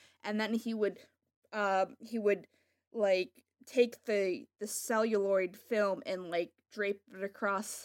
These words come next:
his, um, his, his, his r-, his, um, I guess his room, right? His teaching room. So, you know, there'd all be the, s-, the celluloids, um,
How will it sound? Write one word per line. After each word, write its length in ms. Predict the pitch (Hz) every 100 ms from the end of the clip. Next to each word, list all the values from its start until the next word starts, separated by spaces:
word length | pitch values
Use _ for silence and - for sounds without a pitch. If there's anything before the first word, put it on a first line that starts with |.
| -
his, 400 | 220 185 180 - -
um, 460 | 180 175 170 160 - _ _ _ _ _ _ _ _ _ _ _ 233
his, 540 | 208 180 175 - - _ -
his, 380 | 220 196 208 - -
his 320 | 202 185 - 208
r-, 140 | -
his, 340 | 214 202 185 185
um, 400 | 180 180 165 185 _ -
I 80 | 190
guess 320 | 185 208 -
his 160 | 220
room, 480 | 196 214 202 165 190 -
right? 340 | 185 185 196
His 160 | 208 190
teaching 420 | 208 208 202 185
room. 300 | 165 160 170
So, 400 | - 170 175 170 - - _ _
you 120 | 220
know, 140 | 196 185
there'd 200 | 185 180
all 160 | 185
be 160 | 180 170
the, 60 |
s-, 180 | 185 - _ 202
the 80 |
celluloids, 880 | 202 202 190 190 190 190 185 185 - -
um, 440 | 185 180 165 190